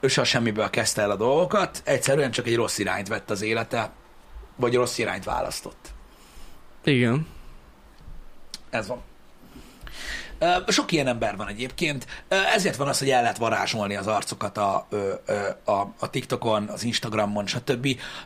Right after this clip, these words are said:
Speaker 1: Rengeteg sok ilyen, ö, motivációs beszéd, élettanácsadó, ö, csatorna van specifikusan, akik leülnek és megmondják neked a frankót.
Speaker 2: Pontosan
Speaker 1: Imádom az
Speaker 2: így
Speaker 1: ilyen
Speaker 2: van.
Speaker 1: csatornákat, bazd meg, így nézni. Tudod, amikor így valaki így ül, és azt mondja, hogy "Nincsenek barátaid?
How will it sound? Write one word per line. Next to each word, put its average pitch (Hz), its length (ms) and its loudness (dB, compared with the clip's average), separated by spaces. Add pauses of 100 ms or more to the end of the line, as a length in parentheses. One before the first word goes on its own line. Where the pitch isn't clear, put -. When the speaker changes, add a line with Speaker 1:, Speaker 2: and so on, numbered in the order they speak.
Speaker 1:
Rengeteg 175 380 4
sok - 260 2
ilyen, 110 420 2
ö, - 80 2 (240)
motivációs 123 1120 2
beszéd, 107 480 0
élettanácsadó, 113 1300 2
ö, 117 240 0
csatorna 113 440 0
van 120 140 4
specifikusan, 143 680 -4
akik - 240 -10
leülnek 165 360 0
és - 120 0
megmondják 120 520 -2
neked 107 180 -6
a - 40 -6
frankót. - 560 -10 (380)
Speaker 2:
Pontosan 156 320 6
Speaker 1:
Imádom 175 160 6
az 151 60 4
Speaker 2:
így - 60 4
Speaker 1:
ilyen 101 160 4
Speaker 2:
van. - 60 0
Speaker 1:
csatornákat, 107 480 -6
bazd 104 180 -4
meg, 107 120 -4
így 107 100 -4
nézni. 107 400 -6 (120)
Tudod, 139 160 2
amikor 131 220 2
így 135 100 2
valaki 139 280 0
így 110 80 -10
ül, 185 80 4
és 147 120 2
azt 135 120 -2
mondja, 123 180 2
hogy - 100 -8 (480)
"Nincsenek 156 480 4
barátaid? 117 600 2